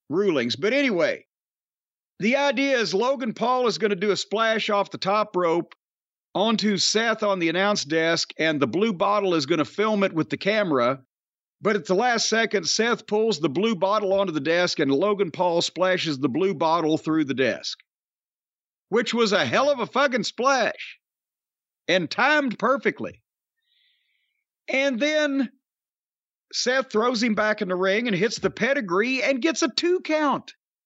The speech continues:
And that's, I was like, "What the fuck? They're still going?" So they continue. And Logan Paul hits a go to sleep at a frog splash and a two count.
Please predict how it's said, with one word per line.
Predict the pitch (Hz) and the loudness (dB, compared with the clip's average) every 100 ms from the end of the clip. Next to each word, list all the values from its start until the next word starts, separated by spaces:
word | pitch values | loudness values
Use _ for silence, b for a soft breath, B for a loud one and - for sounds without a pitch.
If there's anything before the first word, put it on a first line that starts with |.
| _ - | _ -2
And | 294 | 0
that's, | 359 - | 0 0
I | 330 | 0
was | 339 | 2
like, | 339 | 2
"What | 392 | 0
the | 392 | 0
fuck? | 392 381 381 254 | -2 0 -2 0
They're | 302 | 0
still | 262 - 233 | 0 0 -2
going?" | 180 175 185 294 392 392 302 _ _ _ _ _ _ _ _ _ _ _ - | 0 0 2 2 0 -2 -6 _ _ _ _ _ _ _ _ _ _ _ -10
So | - - 277 277 | -6 0 0 2
they | 277 285 | 0 -2
continue. | - 254 - 269 294 277 247 143 87 _ _ _ _ _ _ _ _ _ _ _ _ _ _ _ - | -2 -4 -2 -2 -2 0 0 0 -2 _ _ _ _ _ _ _ _ _ _ _ _ _ _ _ -4
And | 240 254 220 170 _ _ _ _ _ _ _ _ | 0 2 0 -2 _ _ _ _ _ _ _ _
Logan | 135 208 262 277 254 | -4 0 0 0 -2
Paul | 202 247 247 | 0 0 2
hits | 202 247 - | 2 0 -2
a | |
go | 170 240 | 0 0
to | 226 | 0
sleep | - 240 254 233 - | 0 0 0 -2 0
at | 208 | -2
a | |
frog | 202 220 254 208 | 0 0 0 0
splash | - 196 190 151 - | -2 0 2 2 0
and | 156 | -2
a | |
two | 127 247 269 | 0 0 0
count. | 269 190 143 101 | 0 0 0 -4